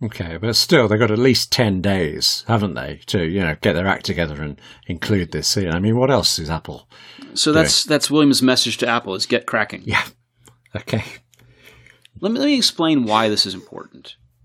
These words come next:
Speaker 2: Okay. In two thousand fifteen, thirty point three million Americans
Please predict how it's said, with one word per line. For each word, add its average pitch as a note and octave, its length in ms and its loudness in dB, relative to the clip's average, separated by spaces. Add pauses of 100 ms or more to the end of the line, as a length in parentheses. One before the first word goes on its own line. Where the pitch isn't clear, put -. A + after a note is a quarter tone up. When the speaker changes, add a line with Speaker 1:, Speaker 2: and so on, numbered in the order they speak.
(140)
Speaker 2:
Okay. G#2 360 -8 (640)
In B2+ 120 0
two D#3 140 2
thousand D#3+ 360 2
fifteen, - 540 -8 (920)
thirty D#3+ 580 -2
point C#3+ 400 -4
three A#2+ 480 -2
million C3 800 0
Americans G#2 800 -2